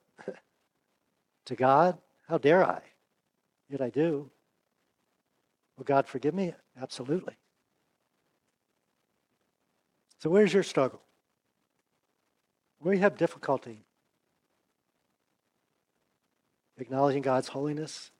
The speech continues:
your sinfulness? God's right to be your Lord, your boss, tell you where to go and when to go and where to go and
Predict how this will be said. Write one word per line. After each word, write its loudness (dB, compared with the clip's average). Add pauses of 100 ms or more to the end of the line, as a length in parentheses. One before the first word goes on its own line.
(960)
your -2
sinfulness? -6 (3750)
God's 4
right 4
to -6
be -4
your -2
Lord, -2 (300)
your -8
boss, -8 (960)
tell 2
you 4
where 0 (120)
to -12
go -6
and -12
when 0
to 0
go -4
and -20 (1160)
where 4
to -2
go -12
and -20